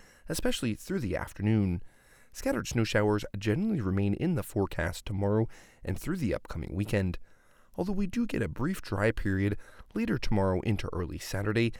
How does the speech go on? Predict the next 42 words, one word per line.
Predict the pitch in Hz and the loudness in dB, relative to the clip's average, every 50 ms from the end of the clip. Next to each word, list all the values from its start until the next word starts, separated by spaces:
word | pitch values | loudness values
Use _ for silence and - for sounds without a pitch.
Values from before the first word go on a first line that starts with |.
| - - - - - | -12 -20 -20 -10 -2
with | - 135 143 - | 0 0 2 0
a | 160 | 0
good | 147 131 - 214 226 | -4 -4 -4 -4 -2
deal | - 135 110 - | 0 0 0 0
of | 101 98 | -2 -4
sunshine | - - 110 101 107 104 - 107 107 110 107 - - - - - | -2 0 0 2 2 2 2 4 4 2 2 -2 -8 -14 -10 -6
to | - 147 | -4 -4
start | - - 202 208 262 - | -2 0 0 0 0 0
the | - 101 | -2 -2
day | 98 85 78 | 0 0 -2
on | - 50 50 | -2 -4 -6
Saturday. | - - - 90 - - 71 82 85 82 85 - - _ - - | -6 -6 -6 -4 -4 -4 -4 -2 -2 -2 -4 -6 -8 _ -12 -4
Although | - 135 123 143 185 233 | -2 0 2 2 2 0
there | 240 208 131 110 | 0 0 0 2
are | 95 90 | 2 2
no | 95 98 107 104 95 | 2 2 2 0 0
high-impact | - - - 101 101 107 104 101 98 - - 98 92 95 - - | -2 -4 -2 0 0 2 2 2 0 0 -2 -2 -4 -4 -6 -6
weather | 92 92 95 98 95 92 87 | -6 -4 -2 0 0 0 0
events | 85 90 101 95 90 - - | 0 0 -2 -2 -2 -4 -4
on | - 95 92 85 | -2 -2 -2 -2
the | 87 | -2
horizon | 87 87 92 80 82 82 85 95 101 101 85 82 | -4 -4 -4 -2 -2 -2 -2 -2 -2 -2 -2 -2
like | 82 73 71 - - - | -4 -6 -6 -8 -6 -4
yesterday, | 110 104 110 - - 117 123 123 120 - - - - - - _ - | -2 -2 -2 -4 -2 -2 0 0 -2 -4 -8 -16 -20 -20 -20 _ -8
we'll | - 226 - | -6 -4 -4
see | - - 254 240 | -2 -2 0 0
an | - - - - | 0 -2 -2 -4
Arctic | 85 98 117 117 - - | -2 0 0 0 0 -2
front | - - 95 87 - - | -4 -6 -6 -6 -6 -8
cross | - - 101 98 98 - | -8 -6 -4 -4 -2 -4
the | - 98 | -4 -4
region | 78 95 104 101 95 104 - - | -2 -2 -2 0 0 -2 -4 -6
on | - - 82 | -8 -10 -10
Sunday. | - - - - 113 107 98 95 95 95 - - - - - - - - - - - | -10 -8 -4 0 0 2 2 2 2 0 -2 -6 -12 -20 -20 -20 -20 -20 -8 -2 0
This | 127 - - 123 | 0 0 0 0
will | 117 | 0
provide | - - 107 92 92 90 80 - | 2 2 2 2 0 -2 -4 -6
a | - - - | -8 -10 -12
cold | - - - 101 101 110 139 151 - - | -14 -4 0 2 4 4 4 2 0 -4
and | 95 95 - - | -6 -6 -8 -8
blustery | - 80 80 82 82 85 123 - - - 104 95 80 82 | -8 -6 -4 -2 -2 -2 -2 -2 -2 -2 -2 -2 -2 -2
day, | 98 - 82 87 92 107 | 0 0 2 2 0 0